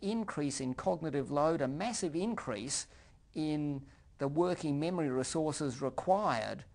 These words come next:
to deal with the material if you present it in an inappropriate form. So, you need to keep that in mind, even for simple tasks such as dealing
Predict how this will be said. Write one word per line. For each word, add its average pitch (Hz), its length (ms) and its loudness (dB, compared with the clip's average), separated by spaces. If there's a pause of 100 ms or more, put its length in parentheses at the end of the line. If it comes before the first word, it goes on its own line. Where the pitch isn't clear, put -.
(180)
to 143 120 -4
deal 214 340 -2
with 135 180 2
the 123 60 -2
material 117 600 -2 (200)
if 208 160 0
you 269 140 2
present 190 420 2
it 123 160 -2
in 180 160 2
an 160 160 0
inappropriate 143 760 2
form. 101 440 -4 (1080)
So, 135 340 0 (760)
you 175 140 0
need 240 260 4
to 196 60 2
keep 196 260 0
that 165 160 2
in 156 140 0
mind, 90 500 0 (1080)
even 196 340 0
for 151 180 -2
simple 262 460 0
tasks - 800 -6
such - 280 -6
as 135 120 -4
dealing 160 600 0